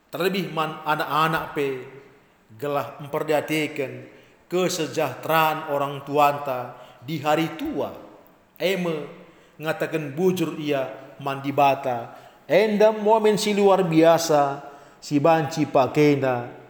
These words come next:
ibas kegeluhenna. Eme kana, kampe saya tu semangat kam. Balah lalak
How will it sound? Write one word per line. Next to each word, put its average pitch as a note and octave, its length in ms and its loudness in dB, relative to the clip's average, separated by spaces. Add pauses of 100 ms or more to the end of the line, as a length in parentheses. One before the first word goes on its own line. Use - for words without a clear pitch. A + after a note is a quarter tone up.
ibas B2 400 0
kegeluhenna. C#3+ 1040 2
Eme D3 240 4
kana, A#3 540 2 (320)
kampe F3+ 340 4
saya E3 220 4
tu E3 100 2
semangat G3+ 640 2
kam. G3 680 4 (1000)
Balah F3+ 520 4
lalak F3+ 380 6